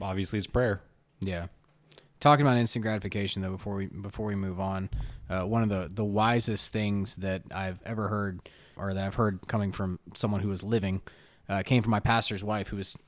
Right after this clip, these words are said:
Speaker 2: speaking to, to me and my wife at one point, talking about how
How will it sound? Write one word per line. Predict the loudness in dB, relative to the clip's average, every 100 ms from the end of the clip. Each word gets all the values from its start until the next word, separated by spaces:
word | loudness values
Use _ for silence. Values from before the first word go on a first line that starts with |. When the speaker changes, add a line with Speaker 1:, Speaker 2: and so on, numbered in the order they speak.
| -20 _
Speaker 2:
speaking | -4 0 2 2
to, | 2 -2 -2
to | 0
me | 4 4
and |
my | 4 4
wife | 4 2 -2 -6
at | -8 -8 -8
one | -8 -6
point, | -4 -4 -4 -4
talking | -4 -2 -2
about | -2 -4
how | -2 -2 -2